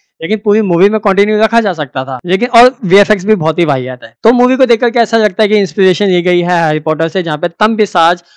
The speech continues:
उस मूवी को छोड़ करके अब राम जी से युद्ध करने के लिए आ गए हैं। रावण को जब महल बनाता था, रावण ने इंस्पिरेशन ली थॉर रैग्नारॉक से, उसने बोला, "भैया मैं ऐसा महल बनाऊंगा, मुझे तो आज के मॉडर्न जमाने का महल चाहिए।"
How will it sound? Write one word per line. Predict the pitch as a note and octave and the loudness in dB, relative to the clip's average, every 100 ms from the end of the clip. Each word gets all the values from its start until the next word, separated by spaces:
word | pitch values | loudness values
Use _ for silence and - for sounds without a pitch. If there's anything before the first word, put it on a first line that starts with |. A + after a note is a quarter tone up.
| _ | _
उस | G3+ G3 | -6 -2
मूवी | F#3+ F#3+ | -4 -2
को | G3+ | -4
छोड़ | - E3 D3 | -2 -2 0
करके | D3+ D3+ D#3+ E3 | -4 -2 -4 -4
अब | E3 D3+ D#3+ - - - | -4 -4 -6 -8 -18 -4
राम | D3 E3 | -2 0
जी | D#3+ | -2
से | F3+ | -2
युद्ध | D#3+ D3+ | -2 -2
करने | D#3 D3+ D3+ | -4 -4 -4
के | |
लिए | D#3 | -4
आ | D#3 D3 C3+ | -4 -4 -4
गए | C#3+ D3 | -4 -4
हैं। | E3 E3 | -4 -4
रावण | D#3+ G3+ C#4 | -2 2 2
को | B3 | 2
जब | A#3+ | 2
महल | A3+ G#3 G#3+ | 2 2 2
बनाता | G#3 F#3+ G#3 | 0 0 0
था, | A3 | 2
रावण | G#3+ F#3 G3 | 0 0 -2
ने | G#3 G#3+ | -2 -4
इंस्पिरेशन | F#3+ F#3+ F#3 G3 F#3+ | -2 -2 -2 -2 -2
ली | F#3 | -2
थॉर | F#3 F3 D#3+ | 0 0 0
रैग्नारॉक | D3+ D#3 D#3 D#3 | -2 -2 -2 -2
से, | F#3+ | -6
उसने | F#3+ E3+ | -6 -4
बोला, | D3+ | -2
"भैया | D3+ F3 | -2 -2
मैं | G3 F#3+ | -2 -2
ऐसा | D3+ E3 | -4 -6
महल | C3+ C3 | -4 -4
बनाऊंगा, | A#2+ B2+ D#3+ | -4 -4 -6
मुझे | F3 D#3+ | -8 -6
तो | E3+ | -2
आज | D3 | -2
के | E3+ E3+ | -2 -4
मॉडर्न | E3 C#3+ D3 D#3 | -2 -2 -2 -2
जमाने | D3 C#3 C3+ | -4 -4 -4
का | |
महल | C3+ C3 C3+ | -6 -8 -12
चाहिए।" | B2+ C3 B2 | -12 -12 -14